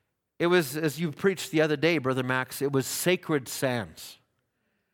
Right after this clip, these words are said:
The Holy Spirit was so sovereign. He said,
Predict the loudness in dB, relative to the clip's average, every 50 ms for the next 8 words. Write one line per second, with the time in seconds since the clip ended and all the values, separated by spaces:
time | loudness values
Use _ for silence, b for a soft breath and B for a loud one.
0 | _ _ _ _ _ _ _ _ _ _ -2 -2 0 2 4 4 6 6 4 4
1 | 0 -4 0 4 4 6 6 4 2 2 0 0 0 0 0 -2 -2 -2 2 6
2 | 6 8 8 6 4 0 -2 -2 0 0 0 0 -2